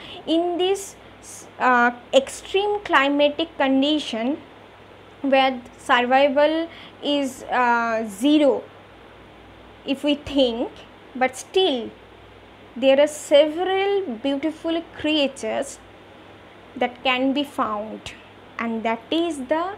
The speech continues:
creation of nature. So there are several creatures. There are polar bear, penguin,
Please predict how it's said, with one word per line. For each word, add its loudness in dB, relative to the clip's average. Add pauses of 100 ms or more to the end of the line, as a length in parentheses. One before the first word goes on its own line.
(1300)
creation 0
of -4
nature. -6 (1120)
So 4
there 6
are 4
several -2
creatures. -2 (1200)
There 8
are 8
polar 8
bear, 2
penguin, 2